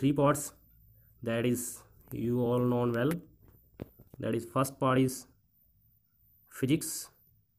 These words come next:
and second one is chemistry and, uh, the third one is bio. So these three are the main branch of the science which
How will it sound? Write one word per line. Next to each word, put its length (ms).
and 420
second 320
one 140
is 220
chemistry 460
and, 300
uh, 100
the 120
third 280
one 160
is 300
bio. 280
So 360
these 320
three 220
are 120
the 100
main 200
branch 260
of 140
the 80
science 440
which 380